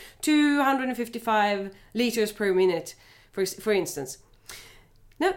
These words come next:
this second at-grade bucket is potentially less costly than the green roof, but unlike the traditional green roof, it works one hundred percent of the time.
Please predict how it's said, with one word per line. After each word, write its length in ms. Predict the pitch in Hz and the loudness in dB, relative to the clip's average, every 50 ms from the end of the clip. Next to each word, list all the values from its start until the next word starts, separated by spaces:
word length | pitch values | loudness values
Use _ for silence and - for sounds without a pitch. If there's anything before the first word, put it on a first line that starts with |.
| - - | 0 0
this 200 | 370 370 370 - | 2 2 2 -2
second 580 | - - - 392 403 - 440 440 427 403 403 - - - _ | -4 -4 -4 -6 -4 -2 2 2 2 2 2 -2 -6 -10 _
at-grade 480 | - 214 208 214 - 233 226 220 220 180 | -6 -6 -6 -6 -2 0 0 0 2 0
bucket 400 | 214 208 208 - 190 190 190 - | -2 -6 -4 -4 -4 -4 -4 -4
is 140 | 262 240 - | -6 -6 -6
potentially 600 | - 277 262 - - 254 262 277 - - 339 339 | -8 -10 -10 -8 -6 -6 -6 -4 -4 -4 -4 -4
less 240 | 294 262 269 262 - | -4 -4 -4 -6 -8
costly 440 | - - 285 330 - - - 202 | -8 -8 -6 -6 -6 -4 -4 -4
than 160 | 170 175 185 185 | -4 -4 -6 -8
the 80 | 190 | -8
green 320 | 180 185 190 190 180 180 202 | -6 -2 0 0 2 0 -2
roof, 340 | 247 277 202 151 - - - _ _ - - | -2 -4 -6 -8 -8 -14 -20 _ _ -20 -12
but 140 | - 233 220 - - | -10 -10 -10 -6 -2
unlike 540 | 330 415 480 480 427 370 349 349 349 349 - | -2 0 0 2 2 2 2 2 0 -2 -4
the 80 | 349 | -6
traditional 580 | 330 - 339 269 285 339 - - 294 285 277 269 | -4 -4 -4 -4 -4 -4 -4 -2 -2 -2 -2 0
green 260 | 269 330 370 370 311 | 2 2 4 4 4
roof, 220 | 208 175 170 - - | 2 -2 -4 -6 -8
it 200 | - 320 349 - | -8 -8 -8 -6
works 380 | 170 175 190 226 226 - - - | -4 -2 -2 -2 -2 -6 -10 -10
one 420 | 180 180 196 320 403 440 427 381 381 - - | -8 -2 0 2 2 2 0 -2 -4 -6 -8
hundred 520 | - 294 320 320 311 302 311 311 311 - - | -2 0 2 2 2 2 0 -2 -4 -6 -8
percent 400 | - 302 302 302 277 262 254 - | -6 -4 -2 -2 -2 -2 -2 -4
of 180 | - 254 226 220 | -6 -4 -4 -4
the 80 | 240 | -6
time. 340 | - 247 240 202 160 147 | -6 -4 -4 -4 -4 -6